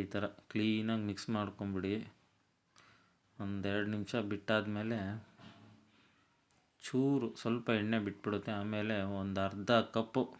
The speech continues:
ಅಥವಾ ಒಂದು ಕಪ್ಪು ನೀರು ಹಾಕ್ಕೊಂಬಿಡಿ. ನೀರು ಹಾಕ್ಕೊಂಡು ಕ್ಲೀನಾಗಿ ಮೇಲೆ ಕೆಳಗೆ ಮಿಕ್ಸ್ ಮಾಡ್ಕೊಂಡು ಒಂದು ಸಲ ಉಪ್ಪು ಚೆಕ್ ಮಾಡಿಬಿಡಿ.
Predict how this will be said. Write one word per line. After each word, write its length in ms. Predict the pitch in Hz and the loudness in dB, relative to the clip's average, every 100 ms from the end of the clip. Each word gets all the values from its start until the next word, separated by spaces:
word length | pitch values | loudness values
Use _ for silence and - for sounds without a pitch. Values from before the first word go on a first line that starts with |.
| _ - | _ -10
ಅಥವಾ 200 | 98 117 107 | -2 2 2
ಒಂದು 180 | 107 110 - | 4 2 2
ಕಪ್ಪು 240 | 107 - - - _ 110 | -2 0 -6 -6 _ 4
ನೀರು 140 | 113 | 4
ಹಾಕ್ಕೊಂಬಿಡಿ. 460 | 104 104 101 95 101 101 - _ _ _ _ _ _ _ _ _ _ _ 98 | 4 0 0 0 0 -4 -16 _ _ _ _ _ _ _ _ _ _ _ -2
ನೀರು 180 | 110 104 | 0 -2
ಹಾಕ್ಕೊಂಡು 400 | 101 113 113 123 98 104 - | -2 -2 2 2 2 0 -2
ಕ್ಲೀನಾಗಿ 580 | 104 110 110 107 113 104 | 0 2 2 2 2 2
ಮೇಲೆ 160 | 104 107 98 | 0 0 0
ಕೆಳಗೆ 240 | 101 101 101 | 0 0 -2
ಮಿಕ್ಸ್ 180 | 101 - 104 | -4 -2 -2
ಮಾಡ್ಕೊಂಡು 340 | 98 104 101 | -2 -2 -4
ಒಂದು 100 | 92 | -4
ಸಲ 160 | 98 98 98 | -4 -2 -4
ಉಪ್ಪು 160 | - - | -6 -4
ಚೆಕ್ 180 | 101 - | -4 -2
ಮಾಡಿಬಿಡಿ. 380 | 104 98 95 95 | -2 -2 -2 -2